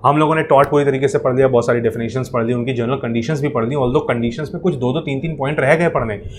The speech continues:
but हम लोगों ने बेसिक ओवरव्यू पूरा ले लिया और आज की क्लास का हमारा पर्पस फुलफिल हो गया। सर क्या हमने जितना पढ़ा उसके बेसिस पे कुछ एमसीक्यू क्वेश्चंस भी सॉल्व किए? बिल्कुल सॉल्व किए। और ये एमसीक्यू क्वेश्चंस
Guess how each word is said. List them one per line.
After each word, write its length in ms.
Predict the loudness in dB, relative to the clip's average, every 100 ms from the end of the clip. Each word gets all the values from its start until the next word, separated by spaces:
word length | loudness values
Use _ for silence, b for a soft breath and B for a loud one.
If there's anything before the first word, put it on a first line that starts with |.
| B 0
but 100 | 2
हम 140 | 4
लोगों 160 | 4 4
ने 80 |
बेसिक 380 | 4 2 2 4
ओवरव्यू 360 | 4 6 4 2
पूरा 240 | 2 0
ले 120 | 2
लिया 200 | 0 2
और 120 | 4 4
आज 340 | 4 2 0
की 120 | -6
क्लास 360 | -4 -2 -2 -2
का 80 | -4
हमारा 260 | -2 -2 -2
पर्पस 480 | -4 -8 -8 -8 -8
फुलफिल 300 | -8 -6 -8
हो 180 | -8 -6
गया। 180 | -6 -8 -12 -20 -20 -20 -20 -20 B B
सर 140 | -4 2
क्या 120 | 4
हमने 140 | 4
जितना 240 | 2 2 2
पढ़ा 180 | 4 4
उसके 180 | 4
बेसिस 260 | 2 2 0
पे 100 | 0
कुछ 180 | 0 -2
एमसीक्यू 360 | -4 -6 -6
क्वेश्चंस 320 | -4 -2 -2 -2
भी 60 |
सॉल्व 240 | 0 0 2
किए? 140 | -2
बिल्कुल 480 | 0 0 0 2 0
सॉल्व 280 | 2 0 0
किए। 340 | -4 -6 -8 B B
और 120 | -2 0
ये 80 |
एमसीक्यू 380 | 0 -2 -4 -6
क्वेश्चंस 380 | -4 -4 -4